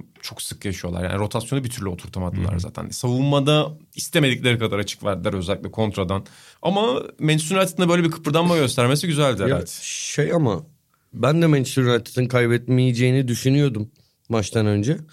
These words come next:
Speaker 3: Fakat bir, bir yandan Liverpool'da gümbür gümbür gelmedi. Liverpool'da böyle Fulham'la falan berabere kalarak
Speaker 1: Tabii,
Speaker 3: geldi.
Speaker 1: tabii, Liverpool da sorun yaşıyordu zaten.
Speaker 3: Yani Can'ın mantığı orada birazcık. Bir tek yenilmedi Liverpool. Hani berabere kaldı iki maçta
Speaker 1: Ama
Speaker 3: da.
Speaker 1: sonuçta Liverpool yani. Beş senedir ki Liverpool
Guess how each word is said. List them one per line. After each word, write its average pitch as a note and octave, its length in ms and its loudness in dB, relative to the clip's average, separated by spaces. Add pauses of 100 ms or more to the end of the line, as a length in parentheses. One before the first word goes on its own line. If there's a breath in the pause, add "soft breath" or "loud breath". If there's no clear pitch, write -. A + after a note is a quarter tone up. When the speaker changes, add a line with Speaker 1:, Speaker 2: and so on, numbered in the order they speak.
(200 soft breath)
Speaker 3:
Fakat - 560 -4 (360)
bir, A#2 340 -2
bir C3 60 2
yandan D3+ 460 2
Liverpool'da D#3+ 520 2
gümbür E3 360 2
gümbür F3+ 360 2
gelmedi. A3 420 2
Liverpool'da D3+ 540 2
böyle D#3 180 2
Fulham'la D3 440 2
falan D#3+ 340 2
berabere F3 420 2
kalarak A#3 320 -2
Speaker 1:
Tabii, A#2 100 -2
Speaker 3:
geldi. C#3 140 2
Speaker 1:
tabii, G#3 120 0
Liverpool A3 340 -2
da C4+ 60 -2
sorun A#2+ 180 -4
yaşıyordu F#2+ 380 -4
zaten. F2 360 -8
Speaker 3:
Yani C3 260 2
Can'ın C#3 240 4
mantığı F3 560 4
orada F#3 340 2
birazcık. C3 460 0
Bir F#3+ 120 0
tek G#3 160 2
yenilmedi F3+ 560 4
Liverpool. G2 400 -4 (260)
Hani A#2 180 -4
berabere D#3 480 2
kaldı A#2 260 -2
iki A2 200 -4
maçta G#2+ 240 -2
Speaker 1:
Ama A3 120 -2
Speaker 3:
da. A3 60 0
Speaker 1:
sonuçta D#3+ 340 -4
Liverpool C#3 400 -2
yani. G2 160 -6
Beş D#3 160 -2
senedir C3+ 400 -2
ki C3+ 180 -2
Liverpool B2+ 460 -2